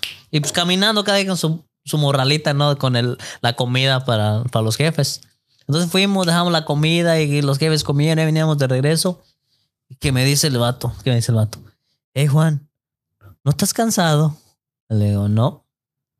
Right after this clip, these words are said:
"¿No está, no está pesada, <laughs> no está pesada la, no está pesada la morrala?" Y yo,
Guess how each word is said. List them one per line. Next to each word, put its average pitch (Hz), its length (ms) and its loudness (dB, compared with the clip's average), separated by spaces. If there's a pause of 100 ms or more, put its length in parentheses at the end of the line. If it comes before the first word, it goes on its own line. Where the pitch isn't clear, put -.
(400)
"¿No 147 100 0
está, 202 260 -2
no 190 160 2
está 208 160 -2
pesada, 277 380 0
<laughs> 269 80 0
no 233 100 0
está 214 280 -2
pesada 247 440 0
la, 220 240 0 (180)
no 185 80 0
está 233 180 0
pesada 214 360 0
la 208 100 0
morrala?" 175 640 2 (1040)
Y 117 80 -2
yo, 107 280 -2